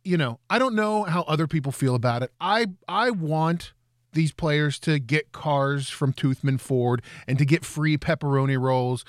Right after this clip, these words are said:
for my buddy Chris at Country Club Bakery. I want all of that stuff to happen, Scoot. I get mad now that you're asking us as fans to not only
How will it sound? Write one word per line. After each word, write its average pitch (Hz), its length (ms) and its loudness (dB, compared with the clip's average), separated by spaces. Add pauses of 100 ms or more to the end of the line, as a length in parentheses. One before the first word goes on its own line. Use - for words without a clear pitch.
(240)
for - 160 -4
my 139 160 2
buddy 139 260 2
Chris 135 440 0
at 123 80 -8
Country 139 260 0
Club 127 220 0
Bakery. 117 500 0 (180)
I 233 120 2
want 202 260 0
all 170 160 2
of 147 60 -2
that 139 160 0
stuff 127 260 -2
to 127 100 -2
happen, 110 380 -2
Scoot. 95 320 -12 (500)
I 233 220 2
get 240 220 -2
mad 180 320 2
now 180 340 0 (220)
that 160 120 -2
you're 165 200 2
asking 233 340 -2
us 180 160 2
as 147 140 -2
fans 127 640 -2 (160)
to 180 100 -4
not 180 280 2
only 147 340 -2